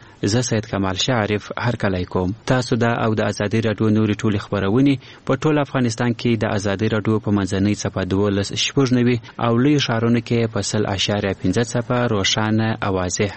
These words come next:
اوریدلی سئ. قدرمنو اوریدونکو، په نننۍ خپرونه کې د واده د حق په اړه بحث کوو. د پروګرام میلمه مو د افغانستان د بشري حقوقو د خپلواک کمیسیون د کابل د سیمه ییز دفتر د امبودسمن د څانګې مرستیاله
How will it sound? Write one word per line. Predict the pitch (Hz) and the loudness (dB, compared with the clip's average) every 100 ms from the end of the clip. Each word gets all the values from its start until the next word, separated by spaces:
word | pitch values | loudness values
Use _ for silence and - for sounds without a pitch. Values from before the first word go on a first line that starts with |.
| - | -6
اوریدلی | 104 98 92 92 90 | -4 -2 -2 -2 -2
سئ. | - 92 90 - | -2 -4 -4 -2
قدرمنو | 135 131 131 131 131 131 | -2 2 2 2 2 2
اوریدونکو، | 120 110 110 113 110 120 | 0 0 2 2 0 -2
په | 110 107 | 0 0
نننۍ | 101 98 104 | 2 2 0
خپرونه | - 101 95 104 107 | -2 -2 0 0 0
کې | - 110 107 | 0 -2 0
د | |
واده | 98 92 92 107 | 0 0 0 -2
د | 104 | 0
حق | 107 - 110 | -2 -4 -6
په | - | -4
اړه | 92 92 | -4 -2
بحث | 95 - - | -4 -6 -4
کوو. | 95 95 - | 0 -2 -2
د | 123 143 | 0 0
پروګرام | 135 139 127 131 127 | 2 0 0 0 0
میلمه | 123 123 | 2 2
مو | 123 123 120 | 2 2 2
د | 113 | 0
افغانستان | 110 110 104 - 113 110 | -2 -2 -2 0 0 2
د | 110 | 0
بشري | 107 104 110 | 0 0 -2
حقوقو | 107 101 - 107 107 107 | -2 -2 0 2 2 2
د | 101 | 0
خپلواک | - 98 98 92 | -2 0 0 0
کمیسیون | 95 92 90 143 139 - - - | 0 0 0 0 0 -4 -20 -8
د | 110 139 | 0 0
کابل | 139 139 123 131 127 | 0 -2 0 2 2
د | 123 | 2
سیمه | - 113 117 | 2 2 2
ییز | 113 | 0
دفتر | 113 104 - 113 113 | -2 -4 -2 -2 0
د | 117 117 107 | -2 0 -2
امبودسمن | 98 107 107 - 104 | 0 0 0 0 0
د | 95 | 0
څانګې | - 107 101 | 0 0 0
مرستیاله | 98 92 - 139 135 110 | 0 -2 -2 -2 2 0